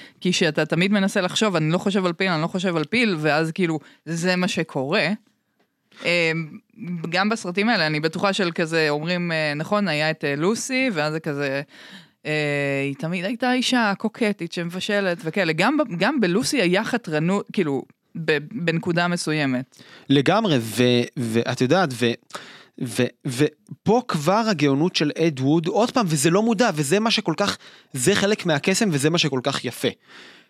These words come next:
Speaker 2: ש-, הסרטים שלו בתיאוריה, וגם נגיע לזה בפלי ניין,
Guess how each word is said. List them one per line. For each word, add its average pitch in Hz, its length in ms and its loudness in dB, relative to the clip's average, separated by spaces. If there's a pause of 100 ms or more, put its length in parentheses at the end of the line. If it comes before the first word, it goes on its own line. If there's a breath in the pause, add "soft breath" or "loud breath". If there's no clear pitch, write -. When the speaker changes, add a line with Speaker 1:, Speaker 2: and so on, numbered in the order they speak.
(280 loud breath)
Speaker 2:
ש-, - 260 2 (880)
הסרטים 147 560 2
שלו 226 340 4
בתיאוריה, 160 760 2
וגם 123 220 0
נגיע 123 240 2
לזה 147 180 2
בפלי 131 360 0
ניין, 156 360 2